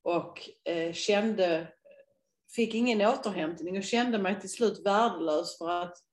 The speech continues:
jag hade en uppfattning om att andra människor klarade så mycket mer än vad jag klarade och att jag var oduglig på något sätt. Och, och det gjorde ju att jag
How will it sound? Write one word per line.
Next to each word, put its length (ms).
jag 80
hade 200
en 120
uppfattning 880
om 180
att 280
andra 320
människor 380
klarade 680
så 240
mycket 300
mer 340
än 240
vad 120
jag 480
klarade 580
och 200
att 240
jag 460
var 280
oduglig 500
på 80
något 200
sätt. 240
Och, 440
och 380
det 180
gjorde 340
ju 80
att 240
jag 260